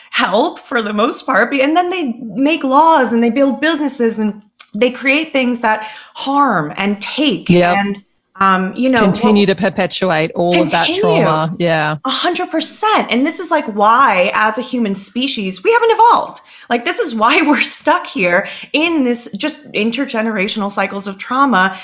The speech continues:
Speaker 1: from
Speaker 2: Mm-hmm.
Speaker 1: like, in, on a meta scale. And then everybody goes out into the world and interacts with each other. And then it just perpetuates. Um,
Speaker 2: Totally.
Speaker 1: it's one of the reasons why I'm like, "We have to smash the system." Exactly. Like, we have
Speaker 2: Mm-hmm.
Speaker 1: to create a whole new one based on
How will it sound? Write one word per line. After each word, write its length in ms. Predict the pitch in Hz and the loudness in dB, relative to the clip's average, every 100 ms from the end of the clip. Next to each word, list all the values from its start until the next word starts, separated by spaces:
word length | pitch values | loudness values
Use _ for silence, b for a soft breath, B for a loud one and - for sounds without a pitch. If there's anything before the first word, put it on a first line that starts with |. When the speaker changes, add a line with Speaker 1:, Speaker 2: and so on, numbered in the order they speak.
| B B | B B
Speaker 1:
from 140 | - 208 | 4 6
Speaker 2:
Mm-hmm. 300 | 220 190 196 | 6 4 2
Speaker 1:
like, 300 | 233 - - | 0 -4 -4
in, 80 | 233 | -4
on 140 | 247 240 | 0 2
a 40 | |
meta 400 | 214 226 277 254 | 4 4 4 2
scale. 640 | 190 - 165 165 160 233 - B B | 0 -4 -6 -6 -4 -4 -4 B B
And 120 | 233 | -2
then 80 | 254 | 0
everybody 320 | 277 277 254 | -2 0 0
goes 240 | 226 233 | 0 0
out 200 | 254 247 | 2 2
into 240 | 226 220 233 | 0 -4 -4
the 80 | 214 | -2
world 420 | 226 277 240 214 | 0 2 2 0
and 400 | 202 202 190 185 _ - | -4 -4 -10 -12 _ 0
interacts 720 | 247 - 233 214 277 349 - | 0 0 0 2 2 0 -4
with 140 | 226 | -4
each 260 | 220 190 - | -4 -6 -6
other. 320 | 196 196 220 262 | -4 0 0 0
And 120 | 277 | 0
then 80 | 294 | -2
it 80 | 254 | -4
just 180 | 220 - | -6 -10
perpetuates. 840 | 190 202 233 254 233 170 190 - B B B | -12 -10 -10 -6 -6 -6 -8 -12 B B B
Um, 200 | 196 202 | 4 4
Speaker 2:
Totally. 360 | 175 170 170 175 _ _ - | 4 2 0 -2 _ _ -4
Speaker 1:
it's 120 | 269 277 | -2 2
one 180 | 277 302 | 2 2
of 60 | |
the 60 | 294 | 2
reasons 400 | 262 254 240 233 | 0 0 -2 0
why 320 | 190 214 233 | 2 4 4
I'm 140 | 202 | 2
like, 240 | 202 190 190 | 2 0 0
"We 80 | 220 | -2
have 140 | 254 | 0
to 80 | 240 | -2
smash 540 | - 208 190 240 285 | -6 0 2 2 0
the 100 | 175 | -4
system." 460 | 170 269 294 - 175 | -4 -4 -4 -6 -6
Exactly. 480 | 180 214 247 285 202 | -4 2 2 2 4
Like, 180 | 190 190 | 6 6
we 60 | |
have 80 | 185 | 4
Speaker 2:
Mm-hmm. 80 | 196 | 2
Speaker 1:
to 60 | - | 0
create 160 | 226 | -2
a 100 | 180 | -2
whole 600 | 175 165 190 233 233 240 | -2 0 4 6 6 4
new 280 | 226 190 202 | 0 0 0
one 440 | 233 277 311 359 262 | 0 0 0 -2 0
based 300 | 220 226 226 | 0 0 2
on 200 | 214 | 2